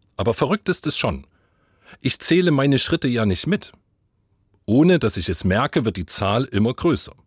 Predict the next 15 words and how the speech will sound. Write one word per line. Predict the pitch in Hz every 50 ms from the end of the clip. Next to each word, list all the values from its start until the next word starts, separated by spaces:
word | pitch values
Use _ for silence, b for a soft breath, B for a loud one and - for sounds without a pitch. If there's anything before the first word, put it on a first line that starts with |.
| _ _ _ _ _ _ _ _ _ _ _ _ _ _
Gestern | - - 85 - - - 117 113 104
zehntausend, | - - 127 127 127 110 - 127 123 120 107 - 120 107 - B B B B B B B B B B
vorgestern | B - 165 160 143 160 156 - - - 156 151 139 113
waren | 107 101 104 104
es | 101 90 - -
siebentausendsechshundertfünfzig | 147 165 147 139 117 - - 123 123 123 - 127 104 - 110 - - - 110 101 98 95 - - 185 190 - - - - 95 -
Schritte. | - - 85 76 - - 53 - _ _ _ _ _ _ _ _ _ _ _ _ _ _ _ _ _ -
Und | 90 76
heute? | 71 85 85 82 - 151 - _ _ _ _ _ _ _ _ _ _ _ _ _ _ _ _ _ _ B B B B B
Heute | B 98 104 107 - 175
geht's | - 143 151 - -
wieder | 113 110 113 123
von | - - 151 156
Neuem | 170 180 147 98 90 82
los. | 78 80 76 - - - - -